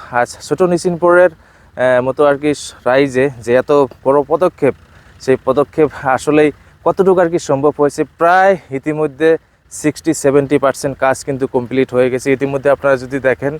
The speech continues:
ট্রেক্টর দিয়ে কিন্তু এখনও পুরো, আহ, মাটি কাটছে এবং, আহ, সেই মতোভাবে উঁচু করে কিন্তু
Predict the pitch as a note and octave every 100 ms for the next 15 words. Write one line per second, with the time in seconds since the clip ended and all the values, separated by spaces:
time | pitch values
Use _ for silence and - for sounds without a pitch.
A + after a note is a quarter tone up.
0 | - - - _ G#2 - C#3+ C3+ D#3+ C#3+
1 | D3+ C#3+ D3 D3+ C#3+ B2+ D3+ D3 C#3+ D3+
2 | D3+ B2+ - - B2 B2 A#2 C3+ E3+ E3
3 | D#3 - D#3+ D3+ D#3+ D#3 - - - -
4 | B2 - F#3+ G3 F#3+ F#3+ F#3 F#3 F3 -
5 | F#3+ F3+ F3+ E3+ F3+ D#3 F3